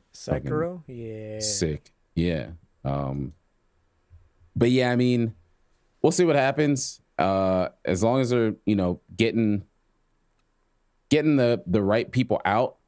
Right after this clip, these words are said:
Speaker 1: <laughs> and keeping the right people in,
Speaker 2: Mm-hmm.
Speaker 1: uh, that would be good to see, good to hear.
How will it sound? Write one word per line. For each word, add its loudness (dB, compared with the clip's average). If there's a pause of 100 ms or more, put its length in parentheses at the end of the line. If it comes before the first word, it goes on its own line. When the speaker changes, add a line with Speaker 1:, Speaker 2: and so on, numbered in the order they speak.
(120)
Speaker 1:
<laughs> -4
and 0
keeping 0
the 0
right 0
people -2
in, 0 (760)
Speaker 2:
Mm-hmm. -6
Speaker 1:
uh, -2 (120)
that 0
would -2
be -2 (560)
good 0
to -2
see, -2
good -4
to -2
hear. -4